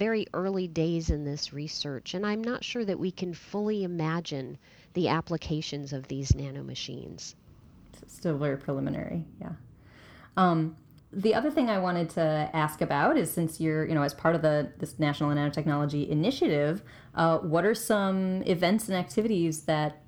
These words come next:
Speaker 2: people should know about coming up, whether they're directly related to Na-, National Nanotechnology Day or just in general that the N N I is working on?
Speaker 1: Well, I'd like to highlight perhaps some of the, the National Nanotechnology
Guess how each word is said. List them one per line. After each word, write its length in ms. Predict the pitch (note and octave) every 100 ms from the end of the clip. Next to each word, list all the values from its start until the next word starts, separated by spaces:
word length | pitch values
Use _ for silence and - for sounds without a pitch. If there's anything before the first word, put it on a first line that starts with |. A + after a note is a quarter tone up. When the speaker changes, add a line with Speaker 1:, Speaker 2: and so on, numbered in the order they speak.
| -
Speaker 2:
people 240 | F#3 G3+
should 200 | G3+ A3
know 180 | F#3+ A3+
about 340 | E4 D#3 - -
coming 300 | E3+ E3+ E3
up, 300 | E3 - -
whether 300 | D#3 D#3+ D#3
they're 140 | D#3
directly 340 | D#3 F3 A#3 A#3+
related 340 | A3 A3 G#3+
to 120 | G#3
Na-, 140 | G#3 G3+
National 380 | G3+ G3 - F#3
Nanotechnology 600 | F3+ F3+ F#3 F3+ F3 F3
Day 380 | F3 F3 F3 E3+ - -
or 120 | - E3+
just 160 | F3
in 120 | F3
general 340 | E3 E3+ E3 D3
that 160 | D3
the 80 | -
N 200 | C#3+ D3+
N 120 | D3
I 200 | C#3+ C#3+
is 140 | C#3 C#3
working 260 | D3 D#3
on? 160 | - - - - -
Speaker 1:
Well, 160 | D#4+ D4
I'd 160 | F#4+
like 200 | A#4 C5
to 120 | - D4+
highlight 560 | C4 C4 C#4 B3+ -
perhaps 440 | - A#3 A3+ A3 -
some 200 | B3 B3
of 120 | A3+
the, 300 | G#3 F#3+ G#2+
the 100 | G3+
National 420 | G3 G#3+ - A3+
Nanotechnology 1080 | G3 G3 G#3 G#3 F#3 F#3 G3 G3+ F#3+ F#3